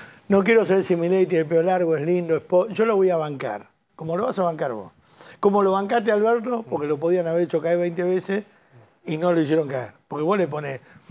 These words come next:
cien mil personas en la calle y no aguanta un round. Esta es la realidad. Nadie quiso hacer caer a Alberto. Ni los medios, lo, la crítica. El otro día hablé con Alberto, me dice, "Me pegaste", sí, de la cintura para arriba. Si tenía ganas de pegarte mal, te volteaba.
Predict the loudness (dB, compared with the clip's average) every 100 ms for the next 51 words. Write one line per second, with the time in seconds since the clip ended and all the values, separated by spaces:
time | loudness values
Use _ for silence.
0 | -20 -4 0 2 2 2 0 0 0 0
1 | 0 0 0 -2 -4 -4 -4 -6 -6 -6
2 | -8 -14 _ _ -6 -4 2 2 2 0
3 | -2 -6 -10 _ _ -20 -20 -20 -4 0
4 | 2 2 -2 -2 0 0 -2 -2 -2 -6
5 | -8 -10 -12 -14 _ _ _ -4 -2 -2
6 | -2 0 0 0 0 0 0 0 0 0
7 | 0 0 0 0 0 0 0 0 0 0
8 | 0 0 -2 -2 -4 -4 -6 -8 -18 -4
9 | 0 2 4 2 0 -8 0 0 0 -4
10 | -4 0 2 2 0 0 -4 -12 -20 -20
11 | _ -10 -8 -4 -2 -2 -2 0 2 2
12 | 0 0 -2 0 -2 -2 -6 -8 -12